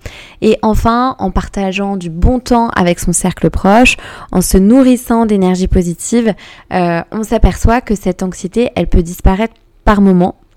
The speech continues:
Et ça, ça fait un grand bien au cœur, ça fait un grand bien au cœur, euh, au cœur et au corps, je sais pas si j'étais claire.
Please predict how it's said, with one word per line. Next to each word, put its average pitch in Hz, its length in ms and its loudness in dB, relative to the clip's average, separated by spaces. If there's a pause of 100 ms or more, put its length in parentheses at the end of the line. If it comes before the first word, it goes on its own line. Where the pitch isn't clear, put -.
(680)
Et 185 100 4
ça, 214 420 0
ça - 140 -8
fait 170 120 -10
un 165 80 -4
grand 202 220 -4
bien 202 180 -2
au 175 80 -4
cœur, 185 340 -6
ça 180 120 -8
fait 170 120 -8
un 156 60 -6
grand 165 180 -2
bien 202 200 -2
au 170 60 -4
cœur, 180 300 -2 (680)
euh, 165 680 0 (380)
au 175 100 -6
cœur 202 200 2
et 185 100 4
au 165 60 4
corps, 170 260 0
je 190 80 -6
sais 175 100 -6
pas 175 120 -2
si 170 100 -2
j'étais 160 240 -2
claire. - 300 2